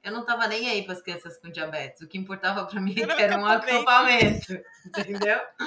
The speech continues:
Speaker 1: Falei, "Nossa, gente, vou me inscrever nesse negócio aí, tem um acampamento, eu adoro acampamento, como enfermeira deve ser muito legal." Tava no primeiro ano da faculdade. Aí tinha que, tinha que fazer uma prova sobre diabetes.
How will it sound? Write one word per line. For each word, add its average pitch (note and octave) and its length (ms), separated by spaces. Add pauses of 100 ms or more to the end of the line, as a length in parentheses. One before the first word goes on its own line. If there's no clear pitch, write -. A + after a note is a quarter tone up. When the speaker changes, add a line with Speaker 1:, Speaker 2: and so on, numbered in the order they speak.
(480)
Speaker 1:
Falei, A3+ 200
"Nossa, A#3 400
gente, A3 240
vou G3 120
me G3+ 120
inscrever A3 460
nesse G#3 220
negócio G#4 500
aí, G4 160
tem E4 80
um B3+ 60
acampamento, C#4 760
eu A#3 100
adoro - 300
acampamento, B3 760
como A3+ 200
enfermeira A3+ 520
deve G#3 140
ser B3 140
muito C#4+ 200
legal." D4 280 (280)
Tava D#3+ 180
no F3 140
primeiro F#3 400
ano G3+ 160
da G#3 100
faculdade. - 600 (540)
Aí F3+ 180
tinha G3+ 200
que, A3+ 140 (160)
tinha G#3+ 160
que - 80
fazer G#3 140
uma A3+ 220
prova G3 400
sobre G#3 280
diabetes. G#3 580